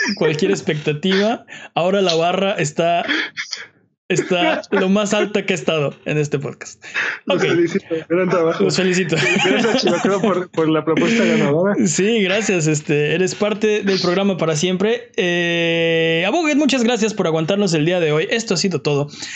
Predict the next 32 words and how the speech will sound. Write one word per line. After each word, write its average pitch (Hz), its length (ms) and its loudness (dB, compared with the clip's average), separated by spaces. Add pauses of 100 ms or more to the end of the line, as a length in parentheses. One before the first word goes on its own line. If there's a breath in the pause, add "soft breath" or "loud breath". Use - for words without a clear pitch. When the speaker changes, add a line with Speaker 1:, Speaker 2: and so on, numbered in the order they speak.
(160 loud breath)
Speaker 1:
Recuerden 214 400 0
seguirnos 196 380 2
en 165 80 0
redes 180 220 0
sociales, 160 500 0
en 156 180 -2
Twitter, 202 320 0
Twitch, 165 240 -2
YouTube 160 280 2
e 165 60 2
Instagram 156 400 0
como 151 360 0
Abuget, 165 500 0 (280 loud breath)
en 165 140 -2
Facebook 170 340 0
como 151 280 2
abuget 147 300 0
punto 170 240 -2
com. 214 180 2
Nos 180 140 0
ayudan 185 260 2
mucho 190 180 2
sus 151 180 0
likes, 156 200 0
sus 147 120 -4
comentarios, 151 440 0
su 151 120 -4
buena 143 240 0
onda. 160 280 0 (340 loud breath)
Muchas 214 300 2
gracias, 185 600 -2 (120)
Jimmy. 190 520 0